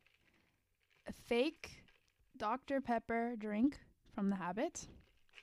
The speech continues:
There's some A S M R for you. We are going to be talking about the Netflix show, Never Have I Ever. I have a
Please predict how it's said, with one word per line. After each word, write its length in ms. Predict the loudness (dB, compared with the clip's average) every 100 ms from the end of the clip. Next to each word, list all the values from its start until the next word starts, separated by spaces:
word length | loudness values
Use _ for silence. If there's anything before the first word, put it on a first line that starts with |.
| -20 -20 -20 -20 -20 -20 -20 -20 -20 -20 -20 -10
There's 100 | -6
some 160 | -2 -2
A 140 | 0
S 120 | 0 0
M 120 | -2
R 100 | 0
for 140 | 0
you. 240 | 2 2 0 -6 _ _ -20 -20 -20 -20 _ _ -12
We 540 | -2 4 6 6 6
are 140 | 6
going 240 | 10 10 10
to 80 | 10
be 80 |
talking 420 | 8 8 10 10 10
about 460 | 12 10 6 2 8
the 140 | 12
Netflix 440 | 12 12 12 10 10
show, 540 | 8 10 10 8 6 8
Never 640 | 10 10 10 10 8 6 0
Have 200 | 0 4
I 160 | 8 8
Ever. 340 | 6 2 -4 -8 _ _ -20 -20 -20 -20 _ 6
I 140 | 12 12
have 480 | 12 12 12 12 6 2
a 360 | 6 6 6 2